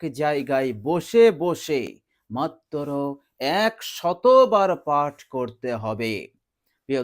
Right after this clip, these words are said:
দর্শক, আন্তরিকতার সহিত আপনি যদি এই আয়াতে কারিমা সূরা ইয়াসিনের ইনশাআল্লাহ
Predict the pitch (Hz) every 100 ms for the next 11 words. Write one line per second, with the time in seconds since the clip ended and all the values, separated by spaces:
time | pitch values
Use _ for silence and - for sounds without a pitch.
0 | 131 127 - 135 135 127 _ _ - 196
1 | 247 254 240 240 233 226 _ 214 220 262
2 | 262 240 220 196 202 147 - _ _ -
3 | 190 - 233 285 226 247 226 226 208 208
4 | 202 175 190 196 190 185 175 - 165 220
5 | 302 262 190 131 104 _ _ - - 180
6 | 180 165 139 139 233 285 269 247 240 226
7 | 160 95 _ _ _ _ - 160 165 143
8 | 139 - 143 139 - 139 131 135 139